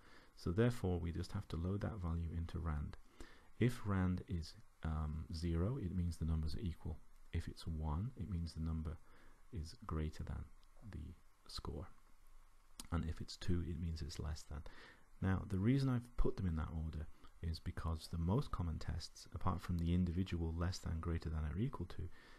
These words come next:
the most common test we would want is if a score is greater than or equal to one thousand. So in this example, what we're doing is we're setting rand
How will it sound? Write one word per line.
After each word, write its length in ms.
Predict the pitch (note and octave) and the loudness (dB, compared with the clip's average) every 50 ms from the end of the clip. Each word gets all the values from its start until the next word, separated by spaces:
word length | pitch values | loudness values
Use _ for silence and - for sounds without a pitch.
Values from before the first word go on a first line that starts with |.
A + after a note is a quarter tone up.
| - - - | -16 -12 -6
the 80 | - E2+ | 0 2
most 280 | F#2 A#2+ D#3+ F3+ - | 4 4 4 4 2
common 240 | - G2+ F#2 F2 D#2+ | 2 2 4 2 2
test 300 | - - D#2 - - - | 2 0 0 0 0 -2
we 80 | D#2+ D#2 | -2 -2
would 180 | D#2 D#2 - | -2 -4 -4
want 200 | D#2 D2+ D2+ D2 - - - | -2 -2 -4 -4 -6 -6 -6
is 200 | D#2 D#2+ - - - - - - - - - - | -6 -6 -6 -10 -12 -14 -14 -18 -18 -14 0 2
if 180 | G#2 G#2+ - - | 2 2 4 2
a 60 | G2+ | 0
score 460 | - - - - F2 E2 E2 D#2+ - - - | -2 -4 -2 -2 0 0 2 0 -2 -4 -6
is 240 | - D#2 D#2 D#2+ - - - - - - - | -4 -4 -4 -4 -6 -12 -18 -20 -20 -12 -6
greater 400 | - D2+ D#2 E2 G2+ G#2 - E2+ | -4 0 2 4 4 4 2 0
than 320 | D#2+ D#2+ D2 C#2+ D2+ E2+ - - - - | 0 0 0 -2 -2 -4 -6 -10 -8 -4
or 160 | F2+ D#2 D#2+ - - - | -4 -4 -4 -6 -2 2
equal 300 | A#2 B2+ - - - E2+ | 2 2 2 0 -2 -2
to 280 | - - - - D#2+ - - - - - - | -2 0 -4 -4 -4 -6 -10 -12 -14 -14 -8
one 220 | - D2+ D2+ D2 D2 - | -6 -4 -4 -4 -4 -4
thousand. 340 | - B1 B1 - - - - - - - - - - - - - - - - - - - - - - - - | -6 -6 -6 -8 -10 -12 -14 -14 -16 -20 -20 -20 -18 -18 -18 -18 -18 -20 -20 -18 -18 -16 -16 -16 -16 -16 -12
So 340 | - - - G2 F#2+ F#2 - - - - | -6 0 2 2 2 2 0 -6 0 4
in 140 | A#2 C3+ D3+ | 6 6 6
this 160 | C#3+ - G2 | 6 4 2
example, 560 | F#2 F2+ F#2 F#2 F2+ F2 - - - D#2+ - - - - - - | 0 2 2 2 2 4 4 4 4 2 -2 -8 -12 -14 -6 -2
what 160 | A2 G#2+ - | -2 0 0
we're 80 | G#2 G2 | 0 0
doing 400 | F#2 F#2+ E2+ D#2 C#2+ D2 - - | 2 2 2 2 2 -2 -4 -4
is 140 | - G2 E2 | -6 -4 -2
we're 80 | E2+ E2 | 0 0
setting 420 | - - - - - - B2 A#2 | 2 4 4 4 4 4 4 6
rand 360 | G2+ F2+ F2 E2+ F2 F2 - | 6 6 6 6 4 2 -2